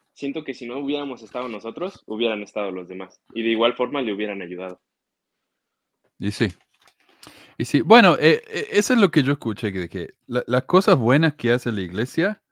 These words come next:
Speaker 2: no son exclusivas de la iglesia. Las cosas buenas que hacemos son cosas buenas que hace todo el mundo.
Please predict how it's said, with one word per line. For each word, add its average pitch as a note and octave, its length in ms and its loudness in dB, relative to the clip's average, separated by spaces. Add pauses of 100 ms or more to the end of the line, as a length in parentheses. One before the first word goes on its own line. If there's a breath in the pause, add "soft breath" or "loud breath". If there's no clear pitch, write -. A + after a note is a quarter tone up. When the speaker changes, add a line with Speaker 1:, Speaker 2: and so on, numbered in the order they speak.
(360)
Speaker 2:
no D#3+ 160 2
son E3+ 220 0
exclusivas C3 540 2
de F2+ 100 -2
la E2 100 -8
iglesia. D#2 380 -16
Las G2 100 -16
cosas C#3+ 220 -4
buenas D#3 220 -2
que A2+ 100 -4
hacemos D3 360 -6
son A2 120 -10
cosas A2+ 200 -6
buenas A2+ 200 -6
que A2 80 -10
hace G2+ 120 -12
todo G#2 140 -8
el F#2 60 -8
mundo. A#2 380 -6